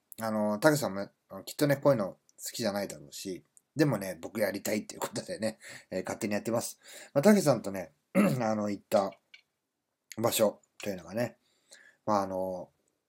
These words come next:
えっと、沖縄でですね、二百キロ。竹さんにこう、二百キロにわたる、うー、旅をですね、えー、私が帰る日曜日、えー、まあ、土曜日行って、日曜日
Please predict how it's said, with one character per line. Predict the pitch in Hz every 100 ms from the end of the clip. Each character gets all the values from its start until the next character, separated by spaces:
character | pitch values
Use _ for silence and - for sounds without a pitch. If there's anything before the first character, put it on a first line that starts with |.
| _ _ _ -
え | 92
っ |
と、 | -
沖 | 90 - 151
縄 | 147
で | 123
で | 85
す | -
ね、 | 87
二 | 107
百 | 143 160 -
キ | -
ロ。 | - _ _ _ - - - - -
竹 | 117 107
さ | 101
ん | 87
に |
こ | - 95
う、 |
二 | 113
百 | 143 185 -
キ | 143
ロ | 120
に | 90
わ | 90
た | - 98
る、 | 123 127 -
う | 95 90 90 85
ー、 |
旅 | - 98 98 - _ _ - - 90
を |
で | 80
す | - 113
ね、 | 123 - - - - _ -
え | 90 92 90 87 -
ー、 | _ _ -
私 | 90 - 101
が | 95
帰 | - 143
る | 104 92
日 | 98 -
曜 | - 151
日、 | - _ _ _ _ _ _ -
え | 87 85 80 82 76
ー、 | - _ _ _ _ _ _ _ 85
ま |
あ、 | 76 - 92
土 |
曜 | 110 104
日 | 82 80 -
行 | 95
っ | - -
て、 | 127 87
日 | 85 87 -
曜 | 87
日 | 73